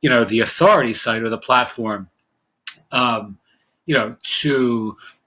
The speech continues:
uh, y-, you know, to concretize or to make more appealing or to give you the appearance of authority or expertise in your local area or in your niche, in your vertical, in your marketplace.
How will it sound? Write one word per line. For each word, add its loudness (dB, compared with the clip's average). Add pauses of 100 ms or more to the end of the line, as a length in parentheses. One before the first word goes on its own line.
uh, 2 (200)
y-, -10
you -6
know, -2
to -6
concretize 0
or -6
to -10
make -4
more 0
appealing -2
or 0
to -4
give -6
you 0
the 0
appearance 0 (360)
of 0
authority 4
or 2
expertise -4
in -10
your -4
local -2
area 4
or -2
in -2
your -2
niche, -4
in -6
your -4
vertical, 2
in -2
your 2
marketplace. 0